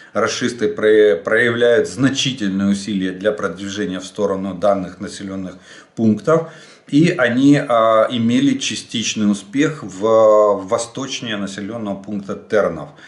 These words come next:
Вы видите на карте, а, они вклинились немного в нашу оборону, продвинувшись не, на несколько сотен метров,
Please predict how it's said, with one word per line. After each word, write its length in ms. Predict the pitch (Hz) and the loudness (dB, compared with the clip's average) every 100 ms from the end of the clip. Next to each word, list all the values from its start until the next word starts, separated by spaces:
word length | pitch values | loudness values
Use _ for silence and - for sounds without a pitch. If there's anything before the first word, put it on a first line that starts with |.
| - - - | -20 -20 -8
Вы 140 | 101 | -4
видите 200 | 113 110 | -2 -2
на 140 | 101 104 | -2 -2
карте, 580 | - 147 - 147 127 117 | 0 -2 -2 -4 0 2
а, 580 | 107 113 110 104 101 101 | 0 0 2 4 4 2
они 220 | 107 104 | 0 -2
вклинились 680 | - 131 123 107 98 92 101 | -4 0 2 4 2 -2 -6
немного 440 | 98 101 92 90 | -2 -2 -2 -6
в 120 | 92 | -6
нашу 320 | 98 - 98 | -6 -6 -8
оборону, 560 | 92 95 123 160 170 160 - - - | -8 -4 -2 0 -2 -4 -14 -20 -10
продвинувшись 680 | 104 101 131 135 117 143 - | -8 -4 -4 -4 -4 -10 -6
не, 520 | 104 104 101 101 98 | -2 0 0 -2 -2
на 520 | 98 101 113 120 117 95 | -2 0 0 0 -2 -6
несколько 760 | 98 98 104 107 - 120 117 | -10 -4 0 -2 -4 -10 -8
сотен 460 | 104 107 104 104 92 | -8 -8 -8 -8 -8
метров, 440 | 95 92 98 90 | -8 -8 -8 -8